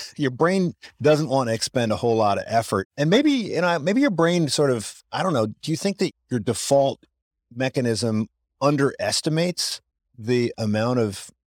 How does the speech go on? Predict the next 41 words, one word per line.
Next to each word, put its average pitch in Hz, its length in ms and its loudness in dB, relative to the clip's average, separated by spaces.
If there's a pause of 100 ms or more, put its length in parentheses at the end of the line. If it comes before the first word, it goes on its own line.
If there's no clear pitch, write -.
(140)
mental 117 320 -4
resources 110 640 -2
that - 100 -8
you 101 160 -4
have? 95 600 -4
I 110 80 -6
mean, 113 160 -2
is 113 180 -4
this 131 140 -4
a 120 60 -4
mechanism 107 580 -4
that, 90 200 -8
that 98 100 -2
evolved 95 640 -2
perhaps - 480 -4
when 95 220 -4 (420)
you 120 160 -6
didn't 127 220 -2
have 117 360 0
all 117 180 4
this, 107 240 -2
these 120 200 -4
carbohydrates 127 920 2
<laughs> - 60 -4
that 165 140 2
could 113 200 -2
fuel 143 360 2
your, 117 200 0 (420)
you 131 100 4
know, 127 60 4
your, 113 180 2
your 113 160 0
thinking 127 420 -2
process? 180 640 0 (400)
Why 135 160 0
is 196 80 0
it 185 80 -6
that 156 80 -4
your 113 140 -4
default 113 340 0
mechanism 98 640 -4